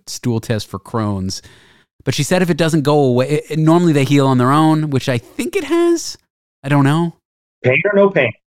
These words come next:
Speaker 1: Uh, occasional pain when I have to wipe a lot, but generally no pain right now. But when I com-, when I complained of it and when she gave me the exam, there was pain. But a friend of mine had a, a, a fissure that didn't heal. He got it from sex. He's gay, and I don't know, he likes, he should use lube, but he doesn't.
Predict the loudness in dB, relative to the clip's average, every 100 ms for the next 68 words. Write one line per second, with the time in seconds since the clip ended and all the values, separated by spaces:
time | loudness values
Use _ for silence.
0 | _ _ _ -6 -4 -2 -4 -4 -6 -4
1 | -2 -2 -2 -4 -2 0 2 0 0 -2
2 | -2 -2 -4 -4 -8 -10 -14 -10 -12 -12
3 | -18 -4 0 2 2 2 0 0 -2 0
4 | -2 -2 -4 -8 -8 -14 -16 _ _ -20
5 | -4 0 2 2 0 -2 _ -2 0 -2
6 | -2 0 2 2 0 0 -2 -2 -2 0
7 | 0 -2 -2 -2 -2 -4 -6 -8 -6 -6
8 | -8 -12 -20 _ _ -2 -2 0 0 2
9 | 2 2 2 2 0 -2 -2 0 -2 -6
10 | -6 -4 -2 0 -2 -2 -4 -4 -6 -4
11 | -4 -4 -12 _ _ _ _ -8 0 2
12 | 2 0 -2 -2 0 -2 -4 -2 -4 -2
13 | -6 -6 -8 -10 -8 -6 -6 -10 -10 -10
14 | -8 -8 -8 -8 -10 -12 -8 -4 -2 0
15 | 0 0 0 0 0 -4 -2 -4 -4 -6